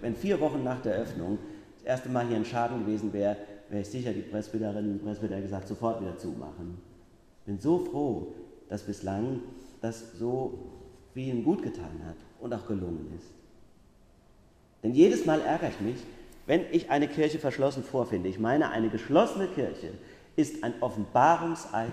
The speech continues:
jeder Gemeinde. Denn hinter der verschlossenen Tür steckt ein Missverständnis,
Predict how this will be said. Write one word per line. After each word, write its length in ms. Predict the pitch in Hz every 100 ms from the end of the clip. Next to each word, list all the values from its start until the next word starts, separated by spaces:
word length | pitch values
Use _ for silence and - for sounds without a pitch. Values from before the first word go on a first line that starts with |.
| -
jeder 220 | 104 101
Gemeinde. 460 | 87 82 57 - - - - - - - - - - - - - - - - - -
Denn 140 | 123
hinter 260 | 156 185 170
der 100 | 147
verschlossenen 680 | 143 131 156 190 180 151
Tür 220 | 151 180 180
steckt 420 | - 156 - -
ein 220 | 131 139
Missverständnis, 1040 | 233 - - 92 - 73 69 - - -